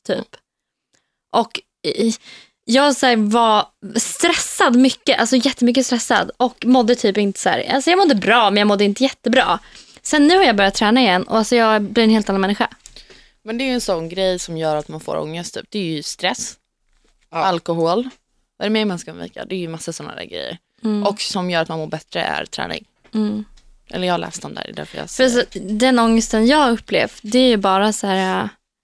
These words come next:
Speaker 1: ja, men typ ni, stress främst.
Speaker 2: Mm.
Speaker 1: Eh, jag kommer ihåg, jag kom hem från Paris för några helger sedan. Eh, och skulle egentligen inte åka till Paris, jag hade egentligen inte tid, men jag åkte ändå.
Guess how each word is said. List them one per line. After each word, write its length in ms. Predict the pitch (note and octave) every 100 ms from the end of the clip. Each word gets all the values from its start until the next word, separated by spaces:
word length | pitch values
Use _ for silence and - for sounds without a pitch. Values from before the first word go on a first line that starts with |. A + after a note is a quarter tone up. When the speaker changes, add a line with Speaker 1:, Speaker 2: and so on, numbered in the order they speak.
| _ _ -
Speaker 1:
ja, 60 |
men 100 | A#3
typ 280 | G#3 G#3 -
ni, 380 | G3+ G3+ G3 F#3+ _ G#3+
stress 560 | - - G#3+ - -
främst. 800 | - - F3+ - G#3 - - - _ _ _ -
Speaker 2:
Mm. 200 | F#3 F3+ G#3 G3 F#3+ F#3 F3
Speaker 1:
Eh, 60 |
jag 100 | G#3+
kommer 180 | A3 G#3
ihåg, 60 | G3
jag 140 | F#3+
kom 140 | -
hem 120 | G3 F#3+
från 180 | F#3+
Paris 340 | F#3 G3+ G3 -
för 60 | F#3
några 180 | F#3 G3
helger 280 | G3 G3
sedan. 260 | G3+ G3 G#3+ _ _ _ _ _ _ _ -
Eh, 440 | G3+ F#3+ F#3+ - G#2 -
och 280 | - F#3+ G3
skulle 260 | - - G#3
egentligen 260 | F#3+ G3
inte 120 | F#3 G3
åka 140 | F#3+
till 100 | -
Paris, 220 | F#3+ F3+
jag 60 | F#3+
hade 80 | F#3
egentligen 300 | F3+ F#3 F#3
inte 160 | F3
tid, 300 | - G#3 -
men 260 | F3 F3+ F#3
jag 100 | F3+
åkte 260 | - -
ändå. 260 | F#3 F3+